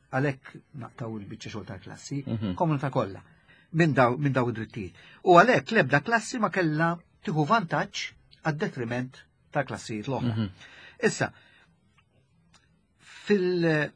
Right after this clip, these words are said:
Speaker 1: wara t-tieni gwerra dinjija, i-, joħroġu mod qawwi dottrini politiċi fl-Ewropa, eh, li rridu narawhom fil-real-, realtà storika ta' dak iż-żmien, fil-kontest storiku. Jekk ma narawx dak,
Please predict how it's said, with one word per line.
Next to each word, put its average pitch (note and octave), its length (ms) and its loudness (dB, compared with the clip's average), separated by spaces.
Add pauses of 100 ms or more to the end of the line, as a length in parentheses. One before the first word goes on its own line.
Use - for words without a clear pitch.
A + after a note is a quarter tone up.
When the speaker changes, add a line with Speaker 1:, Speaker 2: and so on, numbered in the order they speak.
(400)
Speaker 1:
wara F#3+ 320 2
t-tieni D3+ 220 -2
gwerra B2 280 -2
dinjija, A#2+ 460 -4 (800)
i-, E3+ 140 -8 (140)
joħroġu D3 680 0
mod F#3 280 -4
qawwi C3+ 380 0 (260)
dottrini C#3+ 580 -2
politiċi A#2 600 -6 (120)
fl-Ewropa, E3+ 760 -2 (1600)
eh, D3 320 0
li F#3+ 200 0 (180)
rridu F#3 340 -4
narawhom E3 480 -2
fil-real-, D#3 520 -4 (280)
realtà D3 460 -6
storika D3 840 -4
ta' D3 140 -12
dak C3 140 -8
iż-żmien, A2 340 -10
fil-kontest B2 480 -10
storiku. G#2 320 -10
Jekk C3 140 -12
ma D#3+ 80 -2
narawx D3+ 320 -2
dak, B2 280 -2